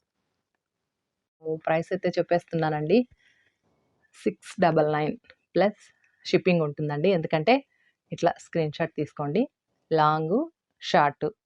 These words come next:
హారం అండి. ఆ, గోల్డ్ ఫార్మింగ్, సిక్స్ మంత్స్ వారంటీ ఉండేటటువంటి ఐటమ్. మీరు రెగ్యులర్గా పెట్టుకున్న సిక్స్ మంత్స్ ఉంటుంది. అప్పుడప్పుడు యూజ్ చేసుకుంటే మాత్రం ఫైవ్ to టెన్ ఇయర్స్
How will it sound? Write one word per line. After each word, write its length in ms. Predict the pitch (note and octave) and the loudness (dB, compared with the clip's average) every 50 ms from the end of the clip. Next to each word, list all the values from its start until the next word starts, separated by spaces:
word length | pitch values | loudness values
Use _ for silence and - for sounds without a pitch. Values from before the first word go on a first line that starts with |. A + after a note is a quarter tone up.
| _ _ _ _ | _ _ _ _
హారం 380 | - - D#3+ D#3 D3 D3+ D3+ D3 | -6 -2 0 2 2 0 -2 -4
అండి. 220 | C#3+ C#3+ D#3 A3+ C#4 - _ _ _ _ _ _ _ _ _ _ _ | -4 -2 -2 -2 -2 -2 _ _ _ _ _ _ _ _ _ _ _
ఆ, 80 | D#3 D#3 D#3 D#3 D#3 D#3+ | -4 -2 0 0 0 2
గోల్డ్ 360 | D3+ D#3 E3+ F3+ G3 G3 F#3+ | 4 6 6 8 6 6 4
ఫార్మింగ్, 500 | - F3 D#3+ D3+ D#3 D#3 D3+ D3 D3+ F#3+ A#3 B3 - _ _ _ _ | 0 -2 -2 -2 -2 -2 -2 -2 0 0 0 0 -2 _ _ _ _
సిక్స్ 260 | - F3 F3+ - - | -6 -6 -4 -4 -2
మంత్స్ 240 | F#3 F3 F3+ F3 - | 0 0 0 2 2
వారంటీ 460 | E3+ E3 D#3+ D#3+ D#3+ E3+ E3+ D#3+ F3+ E3+ | 4 6 6 6 6 4 4 4 2 2
ఉండేటటువంటి 680 | D#3+ D#3 D3+ D3+ D3 - D3 C#3+ - D3 D3 C#3+ D3 | 2 2 0 -2 -2 -2 -4 -4 -4 -4 -4 -2 -2
ఐటమ్. 300 | C#3+ C#3 - C#3+ D3 F3 A#3 A#3 F3+ D#3 | -4 -2 -2 -2 0 2 2 2 2 2
మీరు 320 | D#3+ F3 F3+ G3 G3 G3 F#3+ | 2 4 4 6 8 8 8
రెగ్యులర్గా 500 | D#3+ D#3+ D#3 D3+ D3+ E3+ F3+ G3 G3+ G3+ | 8 6 4 4 4 4 4 4 4 4
పెట్టుకున్న 420 | G3 F#3 E3+ - - - E3 E3+ F3 E3+ | 2 0 -2 0 -2 -2 0 0 0 0
సిక్స్ 260 | F#3 - D#3 - - D3+ | -2 -4 -6 -4 -4 -4
మంత్స్ 220 | D3 D3+ D3 - | -4 -2 -2 -2
ఉంటుంది. 420 | D#3+ D3+ C#3+ - C#3+ C#3+ D#3 A3+ D#4 - - - - - - - _ - | -4 -4 -4 -4 -2 0 0 0 0 -2 -6 -18 -20 -20 -20 -14 _ -2
అప్పుడప్పుడు 520 | D3 - - - F3 F#3 F#3 F#3+ - G3 | -2 0 2 4 4 4 4 4 4 6
యూజ్ 240 | G3 F#3 F#3 F#3 F#3+ | 8 8 6 6 4
చేసుకుంటే 420 | - E3+ D#3+ - - E3 D3+ D#3 D3+ | 2 -2 -2 -2 -6 -4 -2 0 0
మాత్రం 320 | D3+ D3+ D3 D3 - G3 F#3+ | 2 0 0 0 -2 -4 -2
ఫైవ్ 360 | F#3+ - D#3+ D#3 D#3+ F3 F#3+ | 0 2 4 6 6 6 4
to 140 | F#3 - G#3 F#3+ | 4 4 2 4
టెన్ 220 | F#3+ E3 D#3 D#3 D3+ | 4 2 2 2 2
ఇయర్స్ 300 | D3 D3+ D3+ - - - | 2 0 0 0 0 0